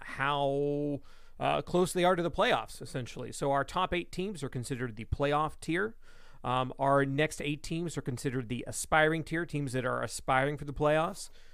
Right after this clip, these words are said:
The next eight is our wavering tier. These are teams that are potentially on the cusp of a playoff berth, but, you know, they're wavering for one reason or another.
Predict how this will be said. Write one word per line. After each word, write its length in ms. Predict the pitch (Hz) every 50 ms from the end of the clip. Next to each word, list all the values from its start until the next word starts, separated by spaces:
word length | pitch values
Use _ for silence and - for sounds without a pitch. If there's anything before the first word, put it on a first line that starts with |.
| - - -
The 60 | 143
next 320 | 135 139 170 170 - - -
eight 260 | - 165 214 240 - - -
is 180 | - 139 120
our 160 | 147 143 131 120
wavering 520 | 110 117 160 175 185 151 147 160 160 -
tier. 240 | - 156 160 170 165
These 180 | 156 156 139
are 60 | 147 143
teams 480 | - - 156 151 147 147 135 113 113
that 260 | 123 127 123 123 - - - - - - -
are 260 | 135 131 131 127 123
potentially 720 | - - 160 151 - 175 226 262 - - 175 165 156 147
on 140 | 139 131 127
the 60 | 123
cusp 400 | - - 143 131 127 - - -
of 100 | 131 113
a 80 | 127
playoff 420 | - - 135 135 135 135 143 135 -
berth, 300 | - 160 185 208 208 - -
but, 260 | 160 170 180 - - - - - - - - -
you 120 | - 160
know, 180 | 160 160 160 165
they're 220 | 160 185 180 180
wavering 540 | 165 175 233 262 240 143 127 117 110 - 110 -
for 320 | - - 139 127 123 123
one 320 | 120 123 135 131 131 123 117
reason 380 | 113 120 117 107 110 117 110
or 100 | 113 117
another. 380 | 117 120 135 156 165 185 180 165